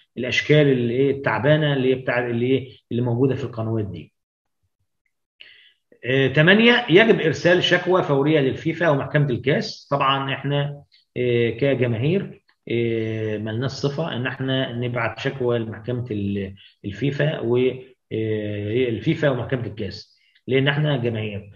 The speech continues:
لكن اللي لهم الحق هما الجمعية العمومية. الجمعية العمومية لنادي الزمالك عندهم عضوية، عندهم رقم عضوية، هم دول اللي يقدروا يعملوا إيه شكوى،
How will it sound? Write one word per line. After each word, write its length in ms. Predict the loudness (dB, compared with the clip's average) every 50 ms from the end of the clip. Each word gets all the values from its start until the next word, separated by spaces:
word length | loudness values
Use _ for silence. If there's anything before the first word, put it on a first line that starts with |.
| -20 _ _ -2
لكن 380 | 2 4 4 4 4 2 2
اللي 180 | 2 0 2 4
لهم 180 | 4 4 4 2
الحق 480 | 0 2 2 0 0 0 -4 -4 -2 0
هما 220 | 2 2 2 0
الجمعية 400 | 0 0 0 2 2 4 4 4
العمومية. 680 | 6 6 4 4 4 6 6 6 6 6 2 0 -4 -12 -16 _ _ _ _ -10
الجمعية 280 | -8 -6 -2 0 0
العمومية 280 | 0 0 0 0 2 2
لنادي 160 | 2 2 2
الزمالك 480 | 0 0 0 2 2 2 2 2 0 -2
عندهم 360 | -2 2 4 4 4 4 2
عضوية، 580 | 0 2 4 6 8 8 8 6 4 -2 -6 -6
عندهم 260 | -4 0 0 2 2
رقم 220 | 2 2 2 0 -2
عضوية، 340 | 0 2 6 6 8 6 6 2 -6 -12 -16 _ _ 0
هم 160 | 2 4 4
دول 180 | 4 4 4 6
اللي 140 | 6 6 4
يقدروا 500 | 4 2 2 2 2 2 0 -2 -4 -4
يعملوا 420 | -4 -2 2 2 4 4 4 4
إيه 160 | 2 2 0
شكوى، 500 | 2 2 0 0 4 4 4 4 4 0